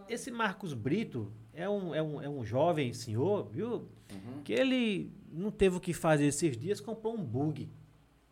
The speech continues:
Speaker 1: Agora
Speaker 2: Foi,
Speaker 1: and-,
Speaker 2: né?
Speaker 1: anda de bug, desfilando pela cidade. Eu
Speaker 2: É,
Speaker 1: digo,
Speaker 2: é,
Speaker 1: "Rapaz, você com bug desse dá
Speaker 2: é.
Speaker 1: pra fazer propaganda,
Speaker 2: É,
Speaker 1: né?"
Speaker 2: é.
Speaker 1: Bota ali na propaganda dele, podcast Seba,
Speaker 2: É.
Speaker 1: S P Imóveis, né? O Hélida.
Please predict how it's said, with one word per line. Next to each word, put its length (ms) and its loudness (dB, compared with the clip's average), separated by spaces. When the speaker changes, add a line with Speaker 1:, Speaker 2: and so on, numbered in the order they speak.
Speaker 1:
Agora 480 0
Speaker 2:
Foi, 20 0
Speaker 1:
and-, 120 -6
Speaker 2:
né? 20 -6
Speaker 1:
anda 240 -2
de 140 -2
bug, 340 0
desfilando 540 0
pela 260 4
cidade. 460 4
Eu 60 2
Speaker 2:
É, 60 2
Speaker 1:
digo, 240 0
Speaker 2:
é, 40 2
Speaker 1:
"Rapaz, 340 0
você 300 -4
com 120 -6
bug 240 -2
desse 220 0
dá 100 2
Speaker 2:
é. 40 0
Speaker 1:
pra 120 2
fazer 280 0
propaganda, 800 -2
Speaker 2:
É, 100 -8
Speaker 1:
né?" 380 6
Speaker 2:
é. 440 -8
Speaker 1:
Bota 340 10
ali 220 12
na 120 10
propaganda 520 8
dele, 180 8
podcast 600 6
Seba, 500 8
Speaker 2:
É. 40 8
Speaker 1:
S 160 0
P 240 8
Imóveis, 580 12
né? 280 6
O 140 12
Hélida. 580 12